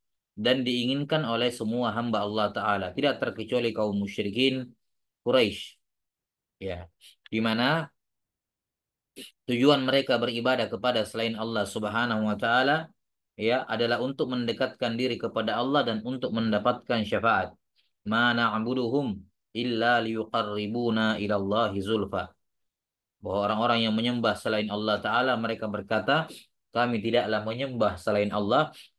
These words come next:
kecuali agar mereka mendekatkan kami dengan Allah sedekat-dekatnya." Mereka juga mengatakan, "Haula'i syufa'auna indallah." Sembahan-sembahan selain Allah ini adalah para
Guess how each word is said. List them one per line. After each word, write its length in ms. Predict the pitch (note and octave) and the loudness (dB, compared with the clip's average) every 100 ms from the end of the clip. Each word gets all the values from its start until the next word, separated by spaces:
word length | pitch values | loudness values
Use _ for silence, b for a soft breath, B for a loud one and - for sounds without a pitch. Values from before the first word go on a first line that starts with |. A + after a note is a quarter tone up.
| - | -10
kecuali 400 | - - A2+ A#2 | -6 0 0 0
agar 400 | G#2+ G2+ A#2+ - - - | -2 2 4 2 -2 -8
mereka 400 | G#2 G#2+ A2+ A2 | -4 -2 -2 -2
mendekatkan 720 | G#2 G2+ G2 G#2 - G2 F#2+ | -2 -2 -2 -4 -2 -6 -2
kami 240 | G#2 A2+ | 0 2
dengan 240 | G#2 G2 G2+ F#2+ | 0 -2 -2 -2
Allah 240 | F#2+ A2 | 0 0
sedekat-dekatnya." 960 | G#2+ G2+ F#2+ A2 G2+ G2+ A#2 G2+ F#2 F2 _ _ _ _ _ _ _ _ _ _ _ _ _ _ _ - | 0 -4 -4 -2 -2 2 4 4 -2 -8 _ _ _ _ _ _ _ _ _ _ _ _ _ _ _ -4
Mereka 240 | G#2+ A2+ | 0 2
juga 240 | A#2+ A#2 | 4 4
mengatakan, 480 | A2+ A#2 A2+ B2 A#2 | 4 2 0 0 0
"Haula'i 720 | G#2 A#2+ A#2+ A2 A#2 B2+ A2 | 2 4 4 2 4 4 0
syufa'auna 1120 | G#2 A#2 - G#2+ G#2+ B2+ B2+ A2 A#2 B2 A#2 - | -4 -8 -2 -2 2 2 2 2 0 0 -2 -4
indallah." 800 | A2+ A2 G#2+ G2+ A2+ A#2 E2+ - _ _ _ _ _ _ _ _ _ _ _ - | -4 0 0 2 4 4 4 -10 _ _ _ _ _ _ _ _ _ _ _ -6
Sembahan-sembahan 1040 | G#2+ A2 A#2+ B2 A2 A2+ A2+ A2+ A2+ G#2+ | 0 4 2 2 -6 -6 -2 0 0 -4
selain 320 | A2 G#2+ G#2+ | -2 -2 -2
Allah 240 | G#2 G#2 G#2 | -2 -2 0
ini 160 | A2 B2+ | 0 -2
adalah 480 | A#2+ A2 A2 G#2+ - | 0 0 2 0 0
para 560 | A2+ A2+ B2 B2 B2 | 0 4 4 4 2